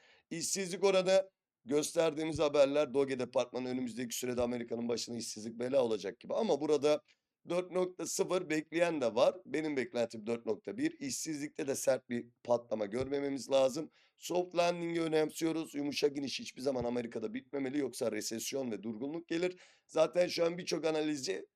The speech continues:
Amerika bilanço genişletse de Amerika faiz indirse de olayın sonu resesyon diye görüyor.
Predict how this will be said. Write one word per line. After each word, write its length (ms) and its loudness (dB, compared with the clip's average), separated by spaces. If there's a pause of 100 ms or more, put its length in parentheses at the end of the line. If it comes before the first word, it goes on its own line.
(580)
Amerika 500 4
bilanço 440 4
genişletse 600 -2
de 60 6
Amerika 380 2
faiz 340 2
indirse 400 -4
de 40 -2
olayın 240 0
sonu 300 -4
resesyon 640 -4
diye 100 -2
görüyor. 460 -4